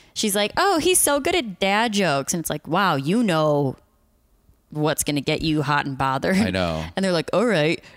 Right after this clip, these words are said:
Speaker 1: tell us a dad joke about this." And, like, I have a friend, a dear, a very dear friend of mine who loves a good pun.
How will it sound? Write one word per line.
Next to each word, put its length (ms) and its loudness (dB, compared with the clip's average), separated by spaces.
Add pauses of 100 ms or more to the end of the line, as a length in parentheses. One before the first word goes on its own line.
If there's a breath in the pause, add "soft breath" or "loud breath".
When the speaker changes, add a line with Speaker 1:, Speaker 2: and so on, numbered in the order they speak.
(140 loud breath)
Speaker 1:
tell 160 2
us 120 2
a 60 0
dad 320 0
joke 160 -2
about 320 -4
this." 340 0
And, 140 -4
like, 180 -2 (300 loud breath)
I 160 0
have 160 0
a 80 0
friend, 380 -2
a 40 -2
dear, 460 0
a 40 -4
very 340 0
dear 240 -2
friend 240 -4
of 160 -8
mine 360 -2 (680 soft breath)
who 360 0 (300)
loves 680 0
a 80 2
good 300 -2
pun. 540 -2